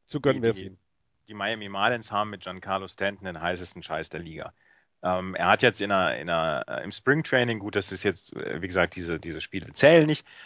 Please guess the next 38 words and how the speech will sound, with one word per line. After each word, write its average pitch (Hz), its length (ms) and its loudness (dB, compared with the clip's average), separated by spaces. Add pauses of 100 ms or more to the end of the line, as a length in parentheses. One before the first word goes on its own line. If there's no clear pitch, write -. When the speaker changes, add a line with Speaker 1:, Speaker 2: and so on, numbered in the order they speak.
Speaker 2:
aber 101 220 4
auch 95 120 2
da 92 200 6
hat 92 140 0
er 90 60 -6
den 90 140 -4
Ball 85 180 0
schon 87 160 -12
wieder 78 140 -6
getroffen 135 500 2 (320)
und 110 380 -4 (120)
es - 200 2
scheint 123 340 4
so, 120 200 0
als 101 340 0
würde 113 240 -2
ihm 107 380 -4
es 69 220 -4
nichts 127 320 -4
ausmachen, 104 580 2
dass 98 260 4
die 101 220 -8
Bälle 104 300 6
wieder 98 200 6
auf 95 160 -2
ihn 104 120 -10
zugeworfen 85 720 -4
kommen. 80 300 -10
Da 82 120 6
hatte 117 160 6
ich 120 80 -8
so 120 80 -4
ein 113 120 -4
ganz 110 200 0
kleines 104 220 2
bisschen 101 240 -4
Angst 135 220 2
vor, 113 200 4